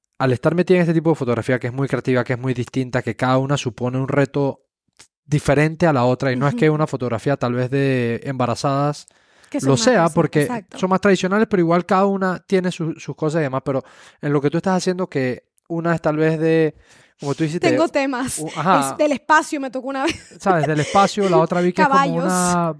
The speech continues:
Speaker 1: bailarina y estaba como
Speaker 2: Bailarina,
Speaker 1: en el
Speaker 2: exacto.
Speaker 1: aire flotando, o sea, tiene un montón de cosas. Em, estas producciones que cada vez son más retadoras y demás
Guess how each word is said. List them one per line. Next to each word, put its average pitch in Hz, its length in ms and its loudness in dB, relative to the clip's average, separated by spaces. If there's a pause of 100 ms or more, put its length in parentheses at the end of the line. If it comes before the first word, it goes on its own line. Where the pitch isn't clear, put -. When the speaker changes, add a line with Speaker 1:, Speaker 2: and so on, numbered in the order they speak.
Speaker 1:
bailarina 156 680 -2
y - 20 2
estaba 311 200 2
como 277 120 2
Speaker 2:
Bailarina, 294 500 2
Speaker 1:
en 349 40 -2
el 311 120 -8
Speaker 2:
exacto. 143 240 0
Speaker 1:
aire 160 200 2
flotando, 170 480 -2
o - 20 -2
sea, 143 140 -2
tiene 190 180 0
un 208 60 -2
montón 196 240 2
de 180 80 2
cosas. 143 320 -2 (880)
Em, 135 580 -2 (800)
estas 170 240 2
producciones 156 520 0
que 143 100 -4
cada 143 200 0
vez 156 120 2
son 156 340 -8 (180)
más 147 220 0
retadoras 143 480 2
y 135 60 2
demás 120 400 -4